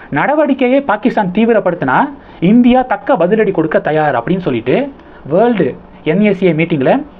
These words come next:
நம்மளுடைய என் ஏ சி அஜித் தோவல் அவர்கள் பேசியிருக்காரு. "இதுக்கு மேல நிலைமையை தீவிரப்படுத்தக்கூடிய நோக்கம் இல்ல, நாங்க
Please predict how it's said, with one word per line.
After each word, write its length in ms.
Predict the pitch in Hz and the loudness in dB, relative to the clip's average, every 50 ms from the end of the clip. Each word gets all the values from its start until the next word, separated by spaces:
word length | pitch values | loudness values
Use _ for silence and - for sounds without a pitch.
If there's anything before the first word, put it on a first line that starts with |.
| - - - - - | -20 -20 -16 -8 -4
நம்மளுடைய 460 | 143 175 226 233 226 196 190 175 151 | -2 0 0 0 0 0 0 0 0
என் 200 | 143 151 175 185 | 0 0 0 0
ஏ 80 | 185 170 | 0 0
சி 120 | 175 160 | 0 -2
அஜித் 220 | 135 135 156 208 | -2 -2 -2 -2
தோவல் 220 | 180 175 160 143 127 | 0 0 0 0 -2
அவர்கள் 220 | 120 127 151 202 | -2 -2 -2 -2
பேசியிருக்காரு. 480 | 190 170 - - 151 - 131 110 98 - - - - - - - - - - - - - - | -2 -2 -2 -2 -2 -2 -2 -4 -6 -8 -14 -18 -20 -20 -20 -20 -20 -20 -20 -20 -20 -12 -6
"இதுக்கு 240 | - 185 214 220 214 | -2 -2 0 0 2
மேல 340 | 208 214 214 226 247 277 294 285 - - - - - - | 2 2 4 4 2 0 0 -4 -10 -20 -20 -20 -10 -4
நிலைமையை 360 | - 160 202 214 214 220 226 | -2 0 0 0 0 0 0
தீவிரப்படுத்தக்கூடிய 680 | 226 - 233 226 240 226 - 196 185 175 180 180 175 165 | 0 0 0 0 2 0 0 0 0 -2 0 0 0 0
நோக்கம் 240 | 160 185 196 - 190 | 0 0 0 0 0
இல்ல, 260 | 175 190 196 147 101 - - - - - - - - - | 0 0 0 -2 -2 -6 -14 -20 -20 -20 -20 -16 -10 -6
நாங்க 300 | 151 165 180 220 262 | -4 -2 0 0 -2